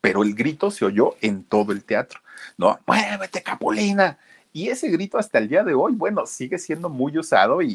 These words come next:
y hay mucha gente que lo entiende perfectamente. Quedó como chiste local, ¿no? Bueno, a todo mundo le dio risa, así como nos, no, nos daba risa el de "Esa no, porque me meo". A todo mundo le dio risa, a todo, menos a Capulina.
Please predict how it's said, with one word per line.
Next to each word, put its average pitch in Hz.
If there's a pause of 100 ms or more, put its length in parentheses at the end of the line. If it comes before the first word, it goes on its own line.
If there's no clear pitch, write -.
y 92
hay 95
mucha 123
gente -
que -
lo 90
entiende 101
perfectamente. - (280)
Quedó 110
como 117
chiste -
local, 117
¿no? 254 (420)
Bueno, 98 (500)
a 175
todo 196
mundo 165
le 120
dio 120
risa, 123
así -
como 151
nos, 92
no, 85
nos 85
daba 101
risa 110
el 110
de 90
"Esa 139
no, 165
porque -
me 110
meo". 135 (360)
A 139
todo 165
mundo 139
le 104
dio 101
risa, 104
a 143
todo, 160
menos 87
a 92
Capulina. 165